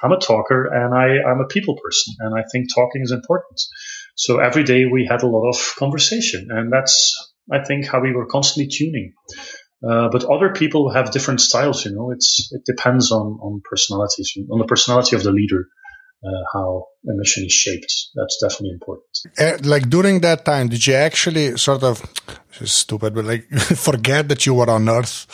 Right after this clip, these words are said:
Speaker 2: <laughs> Like, that's a weird
Speaker 1: <laughs>
Speaker 2: question.
Speaker 1: That's really, that, that's the make, that's the make believe. And it's an interesting thing because I'm currently writing a, a scientific paper on the coping strategies of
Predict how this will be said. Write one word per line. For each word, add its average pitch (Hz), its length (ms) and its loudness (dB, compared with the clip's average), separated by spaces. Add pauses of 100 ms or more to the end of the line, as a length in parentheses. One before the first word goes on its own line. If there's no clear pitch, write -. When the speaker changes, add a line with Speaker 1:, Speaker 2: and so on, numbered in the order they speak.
(180)
Speaker 2:
<laughs> - 60 -6
Like, - 220 0
that's - 180 0
a 131 60 0
weird 110 380 2
Speaker 1:
<laughs> - 80 2
Speaker 2:
question. 117 380 4 (380)
Speaker 1:
That's - 320 2
really, 143 280 2
that, 143 200 -2
that's 151 280 2
the 135 120 -2
make, 135 380 -4
that's 143 240 2
the 131 180 -2
make 120 260 -6
believe. 196 400 -4 (200)
And 135 340 -2 (300)
it's - 160 -2
an 202 100 0
interesting 170 460 0
thing 127 280 -2
because 127 320 0 (300)
I'm 139 140 0
currently 180 420 0
writing 135 580 2
a, 120 380 0
a 120 40 -2
scientific 120 580 0
paper 127 360 0
on 104 160 -4
the 104 140 -4 (100)
coping 131 300 0
strategies 98 920 0 (160)
of 107 220 -6